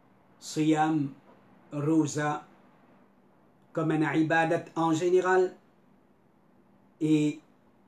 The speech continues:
siyam Ramadan en particulier, c'est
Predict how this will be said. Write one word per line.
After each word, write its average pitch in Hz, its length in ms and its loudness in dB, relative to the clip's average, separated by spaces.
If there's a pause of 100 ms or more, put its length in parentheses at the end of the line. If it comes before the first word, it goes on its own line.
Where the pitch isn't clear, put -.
(640)
siyam 165 560 0
Ramadan 147 600 -2 (1400)
en 165 200 0
particulier, 147 880 -4 (3250)
c'est - 160 -10